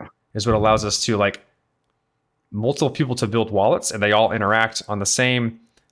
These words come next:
um, method for generating the initial s-, seed.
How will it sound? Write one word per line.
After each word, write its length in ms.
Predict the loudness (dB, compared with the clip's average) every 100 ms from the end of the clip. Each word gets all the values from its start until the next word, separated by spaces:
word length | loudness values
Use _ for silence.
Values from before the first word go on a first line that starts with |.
| _ _ _
um, 420 | -2 0 0 -6 -12 _ _ _ _ _ _ _ _ _ -16 -16 -14 -10
method 540 | -2 0 0 -2 -4 -6
for 180 | -6 -4
generating 580 | -2 0 2 0 -2
the 120 | -2 -2
initial 500 | -2 -2 0 -2 -2
s-, 100 | -2
seed. 840 | -4 -4 -4 -4 -4 -4 -8